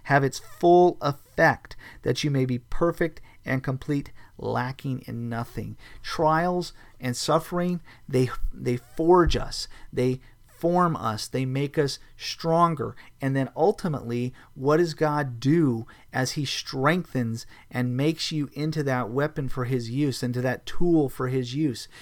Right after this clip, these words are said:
You are made perfect and complete. We'll not see that this side of eternity for sure, but you will be lacking in nothing. You are lacking in nothing now because he equips you. Every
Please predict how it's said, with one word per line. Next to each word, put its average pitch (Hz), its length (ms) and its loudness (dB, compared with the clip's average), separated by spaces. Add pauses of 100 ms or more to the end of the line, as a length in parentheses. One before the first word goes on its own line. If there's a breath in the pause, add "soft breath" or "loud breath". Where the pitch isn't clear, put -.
(260 loud breath)
You 139 180 0
are 143 100 2
made 135 300 -2
perfect 151 520 0 (100)
and 127 180 -4
complete. 120 580 -6 (260 loud breath)
We'll 147 140 0
not 185 240 2
see 202 300 -10
that 165 340 0 (320)
this 247 220 6
side 113 360 -2
of 110 60 -6
eternity 110 520 -4
for 135 180 0
sure, 131 420 2 (320 loud breath)
but 123 140 0
you 143 220 -4
will 151 180 -2
be 143 160 -2
lacking 160 640 -4
in 139 180 -2
nothing. 139 320 -2
You 165 140 4
are 139 100 4
lacking 139 640 -2
in 170 260 -2
nothing 151 500 -4
now 147 300 -2
because 131 320 -6
he 151 160 -4
equips - 540 -4
you. 135 180 -10 (300 loud breath)
Every 175 360 0